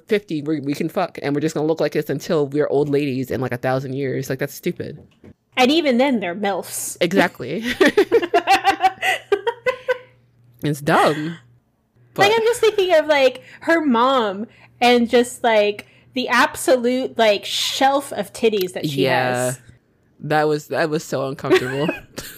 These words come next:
Speaker 1: Just, just age spots all over her shit, just out there. It's like, "Ma'am, please.
Speaker 2: <sighs>
Speaker 1: You are someone's mother. Stop."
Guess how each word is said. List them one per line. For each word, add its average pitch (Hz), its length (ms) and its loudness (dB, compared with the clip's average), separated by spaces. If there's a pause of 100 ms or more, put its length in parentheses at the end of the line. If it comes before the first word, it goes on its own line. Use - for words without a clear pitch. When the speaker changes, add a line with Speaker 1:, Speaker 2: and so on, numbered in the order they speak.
(880)
Speaker 1:
Just, 175 220 -2
just - 260 -6
age 147 260 0
spots - 420 -4
all 156 140 0
over 156 120 -2
her 160 160 -6
shit, - 340 -6
just 151 160 -6 (100)
out 139 220 -4
there. 135 420 -6 (680)
It's 196 140 -8
like, 165 160 -4
"Ma'am, 139 360 -2
please. 135 760 -6
Speaker 2:
<sighs> - 80 -20
Speaker 1:
You 147 140 -4
are 143 80 0
someone's 160 500 -4
mother. 147 380 -2
Stop." 135 560 -4